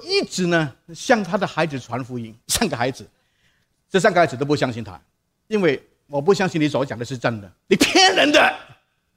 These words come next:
所以呢，这个男生呢，这个先生，这位弟兄，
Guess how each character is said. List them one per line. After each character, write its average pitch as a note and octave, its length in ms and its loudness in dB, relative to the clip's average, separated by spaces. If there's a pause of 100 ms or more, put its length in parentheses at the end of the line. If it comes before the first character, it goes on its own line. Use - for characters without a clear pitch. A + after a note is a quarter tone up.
(1000)
所 G3 180 4
以 G3 60 6
呢， E3+ 260 2 (1080)
这 A3 120 2
个 E3+ 140 0
男 C#3+ 200 -4
生 D3+ 180 0
呢， C3+ 80 -2
这 E3 120 -2
个 C#3+ 120 -2
先 C#3+ 200 0
生， C#3 160 -4
这 F#3 100 2
位 D3+ 100 0
弟 G#3+ 260 0
兄， D3+ 260 0